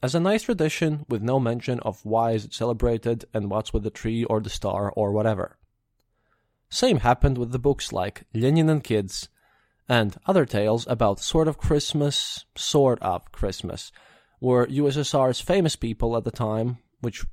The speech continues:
happened to be revolutionary leaders and the political elite, would just come and play with kids just to make them happy in the winter without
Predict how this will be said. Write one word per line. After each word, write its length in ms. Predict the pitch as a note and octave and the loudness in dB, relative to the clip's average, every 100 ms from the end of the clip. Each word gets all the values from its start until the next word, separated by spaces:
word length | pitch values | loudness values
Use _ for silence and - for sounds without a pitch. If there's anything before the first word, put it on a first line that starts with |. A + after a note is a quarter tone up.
| - - | -8 -4
happened 380 | G2 - A2 | -4 -4 -8
to 60 | - | -6
be 200 | A2 G2+ _ | -12 -12 _
revolutionary 580 | A2 G2 A#2 A#2 B2 A#2 | -8 -4 -4 -4 -4 -4
leaders 460 | A#2+ A#2 A#2+ A2+ - | -4 -2 -2 -4 -4
and 160 | G2+ | -4
the 80 | G#2 | -6
political 440 | - G#2+ G2+ G2+ G2 | -4 -4 -4 -4 -2
elite, 360 | A#2+ A#2+ - - _ _ _ _ _ _ _ _ | 0 -2 -8 -20 _ _ _ _ _ _ _ _
would 180 | A#2+ G#2+ | -4 -2
just 260 | A2+ - | -6 -4
come 360 | C#3+ D#3 G#3+ G#3 _ | 0 2 2 -2 _
and 180 | A#2 G#2 | -8 -4
play 180 | A#2+ B2 | 0 0
with 180 | G#2+ - | 0 0
kids 380 | E3+ E3+ - | 0 0 -4
just 240 | - B2+ - | -8 -8 -2
to 60 | |
make 200 | B2 G#2+ | 0 0
them 100 | B2 | -2
happy 440 | C3 F#3+ - G2+ - _ _ | 0 0 0 -6 -10 _ _
in 80 | A2 | -4
the 80 | G#2 | -2
winter 360 | G#2 G2+ G2 G#2 | -2 -4 -6 -4
without 380 | A2 A2+ G#2+ | 0 2 0